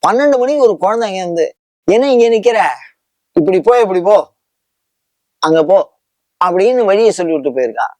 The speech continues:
அப்படியே உள்ள போய் மறைஞ்சிட்டா. அந்த மாதிரி நிறைய அற்புதங்கள். அந்த அற்புதங்களை தான் இந்த நாமாவளியின் விளக்கமாக நாம் சொல்ல முடியுமே அன்றி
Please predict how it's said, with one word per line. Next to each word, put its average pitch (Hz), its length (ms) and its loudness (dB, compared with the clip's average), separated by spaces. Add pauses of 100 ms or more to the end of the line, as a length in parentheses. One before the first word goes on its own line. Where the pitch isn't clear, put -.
(840)
அப்படியே 254 320 0
உள்ள 226 200 4
போய் 208 120 -2
மறைஞ்சிட்டா. 151 420 -8 (1400)
அந்த 202 180 0
மாதிரி 277 280 0
நிறைய 277 500 2
அற்புதங்கள். 202 640 -2 (600)
அந்த 156 140 2
அற்புதங்களை 240 880 2
தான் 262 500 0
இந்த 208 360 2
நாமாவளியின் 214 880 2
விளக்கமாக 208 840 0
நாம் 185 280 -2
சொல்ல 170 420 0
முடியுமே 170 720 0
அன்றி 135 540 -2